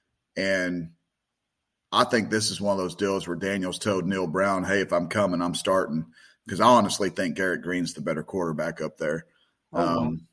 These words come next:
Speaker 1: but unfortunately, he's not, he's not getting that chance. But, yeah, I think, I think Daniels is, he's not the re-, he's not the reason that they're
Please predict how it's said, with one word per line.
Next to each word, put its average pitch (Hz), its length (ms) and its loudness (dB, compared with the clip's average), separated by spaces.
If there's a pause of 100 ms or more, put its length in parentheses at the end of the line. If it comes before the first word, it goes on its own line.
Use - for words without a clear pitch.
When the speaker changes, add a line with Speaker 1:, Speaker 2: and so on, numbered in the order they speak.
Speaker 1:
but 101 140 0
unfortunately, 92 540 2
he's 92 180 -2
not, 85 240 -2 (400)
he's 101 180 0
not 76 180 -2
getting 87 180 -2
that 76 120 -2
chance. 87 440 -2
But, - 180 -8 (680)
yeah, 87 340 2 (100)
I 104 120 4
think, 107 340 4 (380)
I 104 80 2
think 110 240 4
Daniels 104 520 4
is, - 640 2 (500)
he's 113 180 4
not 127 260 8
the 113 80 4
re-, 113 460 6
he's 113 240 4
not 120 240 6
the 110 80 4
reason 110 480 6
that 104 260 2
they're 104 380 4